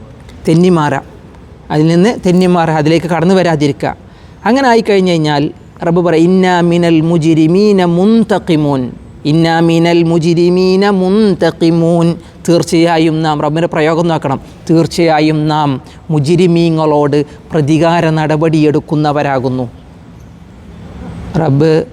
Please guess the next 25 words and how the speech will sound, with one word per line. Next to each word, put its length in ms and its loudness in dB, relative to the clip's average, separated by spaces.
പ്രതികാരം 580 0
ചെയ്യുക, 220 0
റബ്ബ് 160 -4
പ്രതികാരം 540 0
ചെയ്യുക 200 2
എന്ന് 120 0
പറഞ്ഞാൽ 320 0
ഒരാളെ, 520 -2
അല്ലേ, 340 -2
പ്ര-, 360 -2
നമ്മളൊരിക്കലും 520 0
പ്രതികാര 420 0
ബുദ്ധി 380 0
പാടില്ല 380 0
സത്യം. 280 -4
പക്ഷേ 200 -6
ആ 120 -4
റബ്ബ് 320 0
പ്രതികാരം 520 0
ചെയ്ത, 120 2
റബ്ബ് 380 -2
ഒരു 100 2
സാധനം 340 -2
കൊടുത്തിട്ട് 360 -2
അതിനെ 340 -2